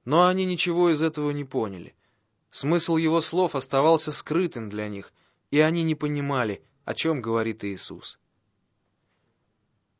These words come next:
Когда Иисус подходил к Иерихону,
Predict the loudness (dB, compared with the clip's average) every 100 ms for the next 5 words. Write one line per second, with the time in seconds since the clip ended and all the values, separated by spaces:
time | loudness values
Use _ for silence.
0 | _ 0 2 6 6 6 4 2 0 -2
1 | -2 0 2 2 2 0 2 0 2 4
2 | 4 -2